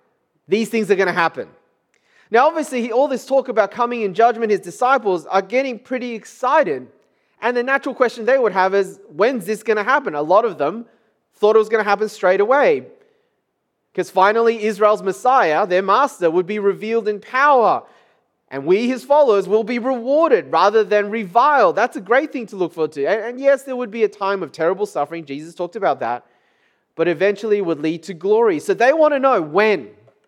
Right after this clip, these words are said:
Right? "When is this gonna happen, Lord?" Well, this is how Jesus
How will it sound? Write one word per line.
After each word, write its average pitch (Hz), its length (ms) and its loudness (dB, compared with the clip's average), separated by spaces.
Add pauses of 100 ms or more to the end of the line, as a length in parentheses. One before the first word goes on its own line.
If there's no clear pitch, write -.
(240)
Right? 254 220 0
"When 285 280 -2
is 285 140 -8
this 277 140 -8
gonna 269 200 -4
happen, 269 360 -4
Lord?" 143 340 0 (1200)
Well, 135 100 -12
this 214 240 -2
is 233 80 -16
how 233 180 0
Jesus 151 540 -8